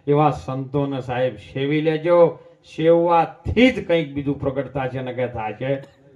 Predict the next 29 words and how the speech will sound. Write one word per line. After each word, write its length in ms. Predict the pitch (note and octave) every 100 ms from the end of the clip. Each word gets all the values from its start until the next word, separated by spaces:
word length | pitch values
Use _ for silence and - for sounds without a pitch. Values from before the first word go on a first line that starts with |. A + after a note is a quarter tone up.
| _
નહીં. 420 | C3+ E3+ F3+ C#3+ - - _ B2+
એટલે 540 | B2+ C3 C3 B2+ B2+ _ _ _
ખૂબ 220 | G3+ G3+
મારી 240 | D#3+ C3+ C3
દીકરીઓને 520 | B2+ - C#3 C3+ C3
પ્રાર્થના 460 | B2+ A#2+ A#2+ B2+
કરું 280 | A#2+ B2+ B2
છું, 300 | B2 B2+ B2 _ _ _ _ _ _ _ A#2+
નવયુવકોને 840 | A#2+ C3+ D3 D3 D3 C#3+ C#3+ C#3
ખૂબ 240 | B2+ D#3+ D#3+
પ્રાર્થના 500 | - C#3 C3+ C3 C3
કરું 280 | C3+ B2+
છું 300 | B2 B2 G#2 _ _ _ _
કે 60 | C#3
આપ 240 | C#3 B2
વડીલોના 720 | B2+ C#3 D3 D3 C#3+ C#3+ C#3
આદર 200 | C3 C3+
ભાવને 340 | C3 C3 B2+ C3
ખૂબ 280 | - C#3
માન 300 | C3 C3+ C#3
આપજો. 420 | C3+ A2 G#2 G#2+ F2+ _ _ _ _ _ _ -
સમય 280 | D3+ D#3 D#3+
બધો 320 | D3+ C#3+ D3+
જેમ 260 | D3+ C#3+ D3+
જેમ 240 | D3+ D#3
જાય 240 | C#3+ D3+ E3
છે 140 | E3
ને 220 | D#3+ D3+
પોપટજી, 680 | C#3 C3+ C3+ C#3+ C#3+ C#3+